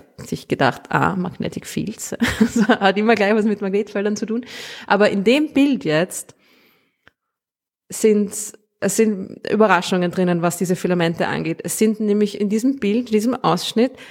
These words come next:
mehr als tausend Filamente zu sehen, ja. Sie sind auf den ersten Blick gar nicht so offensichtlich, aber wenn man dann irgendwie reinzoomt, und das hat ja nur eine sehr hohe Auflösung, dieses Bild, kann man, kann man ordentlich schön reinzoomen, sieht man, die sind wirklich überall, ja. Und das sind mehr als zehnmal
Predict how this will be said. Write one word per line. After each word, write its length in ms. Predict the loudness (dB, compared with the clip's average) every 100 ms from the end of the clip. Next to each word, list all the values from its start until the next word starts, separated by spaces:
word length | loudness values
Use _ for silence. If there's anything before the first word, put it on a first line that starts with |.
| -8
mehr 240 | 2 4 4
als 220 | 2 2
tausend 540 | 4 4 6 4 2 -6
Filamente 580 | 2 4 4 2 0 -6
zu 120 | -8
sehen, 340 | -2 -2 0
ja. 220 | -2 -2 -6 _
Sie 140 | -4
sind 120 | 0 0
auf 120 | 0
den 80 | 2
ersten 280 | 2 2 2
Blick 200 | 2 2
gar 140 | 2
nicht 180 | 0 0
so 80 | -2
offensichtlich, 520 | 0 -2 0 0 0
aber 120 | 0
wenn 100 | 0
man 80 | 2
dann 140 | 4
irgendwie 300 | 4 2 0
reinzoomt, 1040 | 0 4 4 2 -4 -4 -2 -2 -4 -14 _ _ _ _ _ _ _ _ _ _ _
und 120 | -4
das 120 | -2
hat 100 | 0 0
ja 80 |
nur 120 | 0 -2
eine 180 | -4
sehr 220 | -6 -6 -4
hohe 200 | -2 -2
Auflösung, 380 | 0 4 6
dieses 220 | 6 4 2
Bild, 240 | 0 2
kann 160 | 0 2
man, 240 | 0 0
kann 120 | -2
man 80 | 0
ordentlich 300 | 0 0 0
schön 160 | 2 2
reinzoomen, 640 | 2 0 0 -2 0 0 -4 -18 _ _
sieht 240 | -2 2
man, 120 | 4
die 60 | 2
sind 260 | 2 0 0
wirklich 340 | -2 -4 -2
überall, 520 | 2 2 2 2 2
ja. 200 | 2 2
Und 60 | 2
das 160 | 0 0
sind 260 | -2 0
mehr 160 | 0 0
als 180 | 0 0
zehnmal 720 | 4 4 4 4 4 2